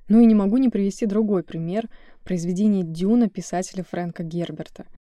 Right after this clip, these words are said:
Если вы не знакомы с серией романов или не смотрели недавно вышедший фильм, рассказываю суть без спойлеров. «Дюна» интересна тем, что в мире этого произведения произошёл так называемый бодлерианский джихад.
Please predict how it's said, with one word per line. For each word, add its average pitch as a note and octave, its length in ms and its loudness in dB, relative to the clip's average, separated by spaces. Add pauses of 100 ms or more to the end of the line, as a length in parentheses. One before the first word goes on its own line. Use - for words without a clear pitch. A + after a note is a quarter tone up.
Если G#3+ 240 0
вы G3 100 0
не G#3+ 180 4
знакомы G#3+ 460 2
с - 40 -14
серией F#3 340 -2
романов F3+ 600 -4
или G3 180 0
не F#3+ 260 0
смотрели F#3 500 -4
недавно F3+ 480 -2
вышедший E3+ 440 -10
фильм, A3+ 420 -2 (120)
рассказываю F#3 520 -2
суть A#3 180 -6
без F3 300 -4
спойлеров. - 720 -10 (680)
«Дюна» B3 280 -2
интересна G#3 500 -2
тем, D4 220 -6
что - 160 -10
в F#3 60 -6
мире G#3+ 260 0
этого F3 180 -6
произведения F#3 680 -4
произошёл F#3 560 -6
так - 220 -12
называемый F#3+ 840 -4 (180)
бодлерианский F#3 800 -4
джихад. - 560 -10